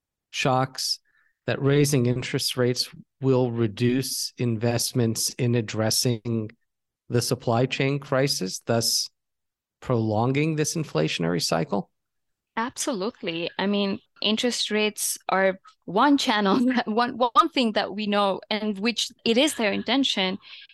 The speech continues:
Speaker 2: right? Raising interest rates are going to make investments more expensive and therefore are going to disincentivize investments. And what we need right now,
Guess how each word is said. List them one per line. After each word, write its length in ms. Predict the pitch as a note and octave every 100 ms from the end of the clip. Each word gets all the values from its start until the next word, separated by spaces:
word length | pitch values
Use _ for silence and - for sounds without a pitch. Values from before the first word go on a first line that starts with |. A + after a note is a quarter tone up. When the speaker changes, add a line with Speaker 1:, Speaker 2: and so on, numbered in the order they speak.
| _ _ _
Speaker 2:
right? 360 | G3+ A3+ A#3 G#3+
Raising 320 | A#3 B3 B3
interest 460 | A3+ A3+ A#3 - -
rates 220 | G#3 - -
are 200 | F#3+ G3
going 400 | F#3+ G3 G3 G3+
to 100 | G3
make 300 | G3 F#3 -
investments 760 | - F#3 F3+ F#3+ - F#3 - -
more 200 | E3+ F#3
expensive 840 | - - F#3+ F3+ - - - - - - - _
and 160 | F#3 F3+
therefore 800 | F#3+ F#3+ - F#3 F3+ F3+ F3+ - -
are 100 | -
going 200 | F3+ F#3
to 140 | F3+ E3+ _
disincentivize 1120 | E4 F4+ B3 G#3+ - F#3 G3 - - F#3 -
investments. 640 | F3 F3 - - - - -
And 140 | G3+
what 180 | G3 G3 -
we 140 | G#3
need 400 | G3+ A3 F#4 F#4
right 320 | A#3 G3 F3+ -
now, 380 | E3+ E3 -